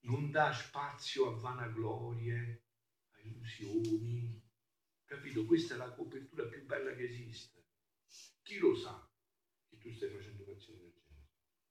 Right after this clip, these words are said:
Manco tu lo sai bene, lo sa solo Dio. Tu dici, "Ma chissà, forse mi sono potuto prendere dalla superbia." Lo sa solo Dio e basta. E quindi, come dice Gesù, come abbiamo iniziato la Quaresima,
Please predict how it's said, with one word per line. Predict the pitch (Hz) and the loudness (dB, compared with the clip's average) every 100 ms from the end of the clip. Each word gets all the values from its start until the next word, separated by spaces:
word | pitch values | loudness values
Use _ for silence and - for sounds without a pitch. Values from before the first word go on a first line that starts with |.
| _ _ _ _ - | _ _ _ _ 2
Manco | 165 185 175 160 | 4 4 2 0
tu | - | 2
lo | - | 2
sai | - - | 0 -10
bene, | 160 156 - | -10 -12 -12
lo | - | -12
sa | - | -12
solo | - - 123 | -10 -8 -8
Dio. | 110 - - | -6 -8 -8
Tu | |
dici, | 120 117 | -12 -10
"Ma | 110 | -10
chissà, | 110 120 117 113 - - | -8 -4 -4 -6 -14 -20
forse | - 113 113 | -16 -12 -6
mi | 110 | -6
sono | 110 | -6
potuto | - 113 110 110 | -8 -4 -2 -2
prendere | 110 113 113 | -2 -2 -2
dalla | 110 110 | 0 0
superbia." | 113 104 107 104 110 - | -2 -2 0 0 -2 -4
Lo | 135 | -8
sa | 156 | -8
solo | 151 165 - | -10 -10 -8
Dio | 117 117 113 | -8 -10 -10
e | 90 | -12
basta. | 117 117 - - - _ _ _ _ _ - | -8 -8 -8 -14 -18 _ _ _ _ _ -20
E | - | -6
quindi, | 165 156 - | 0 0 4
come | 160 151 131 | 6 6 4
dice | 139 107 | -4 -6
Gesù, | 90 90 - - - _ _ - | -10 -10 -12 -12 -16 _ _ -8
come | - | -2
abbiamo | 131 117 | 4 6
iniziato | 110 - - 92 | 4 0 -4 -6
la | 90 | -8
Quaresima, | - 117 123 - | -8 -6 -6 -8